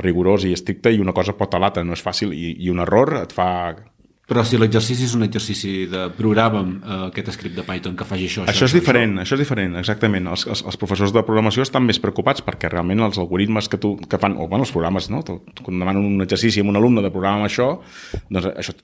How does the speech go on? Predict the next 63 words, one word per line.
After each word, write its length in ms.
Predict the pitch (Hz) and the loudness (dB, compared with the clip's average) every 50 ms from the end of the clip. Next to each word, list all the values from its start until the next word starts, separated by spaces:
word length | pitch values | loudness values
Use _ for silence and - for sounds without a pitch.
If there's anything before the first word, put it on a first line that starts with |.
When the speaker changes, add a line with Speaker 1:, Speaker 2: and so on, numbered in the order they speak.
| - - _ | -20 -18 _
Speaker 1:
chat 160 | - 107 98 | -8 -8 -4
G 140 | 107 110 101 | -2 0 0
P 60 | 104 90 | 4 6
T 80 | 107 | 6
ho 80 | 120 127 | 6 6
fa 220 | - 120 123 127 - | 6 4 2 2 0
perquè 300 | - 80 - - 82 78 | -4 -6 -6 -8 -8 -8
busca 480 | 85 90 98 113 113 110 - - 107 95 | -6 0 2 4 4 4 2 0 0 2
codi 320 | - 117 120 113 104 90 | 4 4 4 4 2 0
tot 160 | - 95 107 | 0 0 -2
arreu 320 | 110 - 135 139 156 175 202 | 0 2 2 2 2 2 0
i 140 | 185 135 - | -2 -4 -4
t'acaba 240 | 101 92 95 101 107 | -4 -4 -2 -2 -2
donant 240 | 120 123 117 113 101 | -2 -2 -2 -2 -2
un 80 | 95 | -2
programa. 540 | 90 92 85 85 87 87 85 85 82 85 - - - - - - - _ _ _ - - _ _ - - | -4 -4 -4 -4 -4 -4 -4 -4 -6 -6 -8 -12 -16 -20 -20 -20 -20 _ _ _ -20 -20 _ _ -6 -2
Has 160 | - 104 95 | -2 0 2
de 60 | 113 113 | 2 4
provar 160 | 113 110 107 | 4 4 4
si 140 | 104 131 117 | 2 0 -2
funciona 320 | 110 98 - 92 85 82 | -2 -2 -2 -4 -4 -4
o 60 | 82 82 | -2 -2
no, 140 | 92 110 123 | -2 -4 -4
clar, 220 | - 90 95 104 - - _ _ | -6 -8 -8 -8 -10 -14 _ _
però 400 | - - 76 78 78 76 80 82 - | -12 -8 -6 -6 -4 -4 -6 -6 -6
com 100 | - 92 | -4 -2
a 80 | 90 90 | 0 2
mínim 160 | 104 127 147 139 123 | 4 4 6 4 4
ja 60 | 101 | 2
et 20 | |
dona 160 | 104 110 107 104 | 2 0 0 0
una 140 | 98 95 | 0 -2
base 180 | 98 98 107 123 | -2 -2 0 0
molt 160 | 117 107 101 | -2 -2 -2
important. 400 | 92 90 92 87 - 82 85 85 | -4 -6 -8 -10 -10 -10 -10 -8
En 80 | 85 85 | -8 -6
matemàtiques 480 | 87 90 101 92 101 110 123 123 120 | -6 -4 -2 -2 0 2 2 2 2
no 80 | 120 107 | 0 0
estem 240 | - - 104 98 98 | 0 0 0 0 0
patint 300 | - 92 - 104 98 90 | 0 0 0 -2 -2 -2
tant, 240 | 98 104 120 139 135 | -2 -2 -2 -2 -2
de 80 | 113 90 | -2 0
moment, 320 | 87 90 90 101 117 113 | 2 2 4 4 2 2
almenys 240 | 92 90 90 85 85 | 0 -2 -4 -4 -2
jo. 220 | 92 98 131 - - - - - - - - - - | -4 -4 -4 -6 -12 -18 -18 -14 -14 -12 -12 -8 -2
A 80 | - | 2
mi 80 | 104 123 | 4 4
no 80 | 156 | 6
em 80 | 160 - | 6 4
preocupa 320 | 127 - 113 87 101 90 | 4 4 2 2 2 2
gaire, 220 | 87 85 82 98 147 | 0 0 0 0 0
eh, 20 | |
chat 160 | 143 - 110 | 0 -2 -6
G 80 | 101 90 | -6 -8
P 100 | - 95 | -8 -6
T, 140 | - 117 120 123 104 | -2 0 0 0 0
he 40 | 87 | -2
de 80 | 90 87 | -4 -4
dir 140 | 90 87 - | -6 -6 -6
que, 140 | 90 87 85 85 85 85 85 87 95 85 80 80 - _ _ _ _ | -4 -4 -4 -4 -4 -6 -8 -8 -10 -12 -14 -16 -18 _ _ _ _
escolta, 300 | - - 95 90 - 85 82 82 - - | -10 -10 -10 -8 -8 -12 -14 -14 -16 -14
hi 80 | 87 87 | -10 -8
ha 240 | 80 80 85 82 | -6 -6 -6 -8